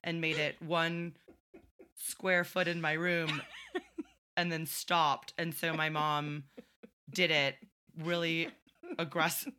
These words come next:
Speaker 1: passive-aggressively, angrily for days. And, um,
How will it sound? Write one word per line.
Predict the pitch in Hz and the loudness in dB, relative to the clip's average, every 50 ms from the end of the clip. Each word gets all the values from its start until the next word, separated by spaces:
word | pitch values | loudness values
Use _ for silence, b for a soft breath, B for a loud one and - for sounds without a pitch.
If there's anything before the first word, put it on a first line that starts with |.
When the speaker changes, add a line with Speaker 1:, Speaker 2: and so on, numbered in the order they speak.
| _ - | _ 2
Speaker 1:
passive-aggressively, | - 208 196 190 - - 175 196 - 196 190 185 180 - - 151 151 170 160 | 6 6 6 6 4 -2 -4 -4 2 2 2 2 2 -2 -4 -2 -2 2 4
angrily | 151 156 170 175 151 165 160 156 147 139 139 135 - B B B B B B B B - - - | 4 4 4 2 0 -2 -2 0 0 -2 -2 -4 -6 B B B B B B B B -8 -4 0
for | - 180 | 0 0
days. | 151 - 180 175 175 170 165 160 151 143 139 - - _ - - - | 2 4 6 8 8 8 8 6 4 0 -4 -10 -12 _ -10 -2 4
And, | 190 180 175 165 165 165 165 165 | 6 8 8 8 6 4 4 4
um, | 156 151 143 139 139 139 143 | 4 4 4 2 0 -4 -4